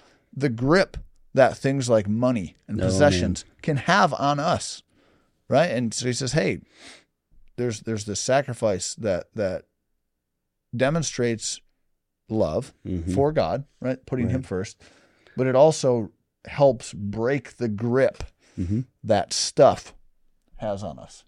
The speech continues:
Speaker 2: Yeah.
Speaker 1: So yeah, it's, it's kind of a, a multifaceted, uh, benefit
Speaker 2: Yeah.
Speaker 1: there. Yeah.
Speaker 2: What, what about joy, Josh? If we go on to that, that second point, uh, uh, unpack that a little bit more.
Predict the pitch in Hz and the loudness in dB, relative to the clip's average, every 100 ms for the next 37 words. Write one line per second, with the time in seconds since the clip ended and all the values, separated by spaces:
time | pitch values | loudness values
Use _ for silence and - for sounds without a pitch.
0 | - 120 139 _ - 104 98 87 - 95 | 0 0 0 _ -10 -8 -6 -8 -8 -6
1 | 85 - 101 - 110 95 85 - 95 95 | -8 -14 -12 -6 -6 -4 -6 -6 -6 -4
2 | 98 - 90 76 - 80 78 - 85 85 | -6 -6 -8 -8 -10 -10 -8 -10 -10 -10
3 | 80 85 _ _ _ - 78 73 85 87 | -10 -12 _ _ _ -18 -12 -12 -12 -10
4 | 87 80 76 76 - - _ _ _ _ | -8 -8 -10 -12 -14 -18 _ _ _ _
5 | _ - 123 123 92 - _ _ - - | _ 0 2 2 -2 -16 _ _ -20 -20
6 | - 101 - 180 - 196 294 277 185 131 | -14 -10 2 2 6 6 8 6 2 0
7 | 104 127 127 107 78 90 _ - 117 98 | 4 8 8 8 4 -6 _ 0 2 4
8 | 98 110 120 123 139 135 120 113 107 - | 2 2 4 6 8 8 8 8 8 6
9 | 110 104 - - 127 117 - - - 117 | 2 2 2 4 4 0 -6 -8 -2 -2
10 | 90 62 - _ - - - - 107 104 | -2 -10 -16 _ -20 -20 -20 -2 4 4
11 | 98 - 127 135 165 214 - 151 - 117 | 4 0 -2 2 2 2 0 0 4 2
12 | 98 90 101 92 73 | 2 -2 -4 -8 -8